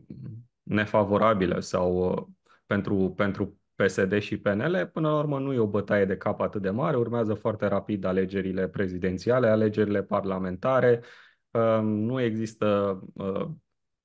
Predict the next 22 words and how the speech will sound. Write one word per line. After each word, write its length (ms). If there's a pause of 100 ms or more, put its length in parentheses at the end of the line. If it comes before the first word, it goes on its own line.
(120)
motive 580
pentru, 760
pentru 300
o 60
răscoală 440
în 60
interiorul 520
partiilor. 520
Cel 200
puțin 240
acesta 360
pare 240
să 140
fie 340
calculul. 440
Evident, 280
lucrurile 320
se 140
pot 220
schimba 380
pentru 240
că, 180